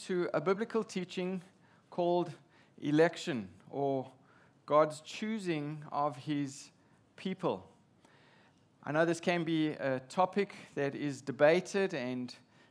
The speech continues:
many different views, but I want to draw your attention to verse four, that this teaching is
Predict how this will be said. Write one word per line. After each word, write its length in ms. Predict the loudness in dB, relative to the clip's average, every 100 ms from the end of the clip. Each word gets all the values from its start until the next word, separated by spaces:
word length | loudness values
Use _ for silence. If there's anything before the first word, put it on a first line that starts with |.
| -8
many 220 | -4 -2
different 360 | -2 -4 -6 -6
views, 600 | -6 -2 0 0 -4 -12 -20 -20 -20 _
but 100 | 0
I 60 | 2
want 220 | 4 2
to 100 | -2
draw 300 | -4 0 0
your 440 | 2 2 2 0 -6
attention 920 | -12 -8 -4 -2 -2 -4 -6 -4 -6 -8 -16 _ _ _ _ _ -10
to 80 | -4
verse 360 | -2 0 -2 -8
four, 720 | -16 -10 -4 2 4 4 0 -6 -16 -20 _ -20 _ _ _
that 180 | -4 0
this 200 | -2 -2
teaching 680 | -4 -4 -2 -2 -2 -2 -8 -14 _ _ _
is 600 | 0 4 4 4 -4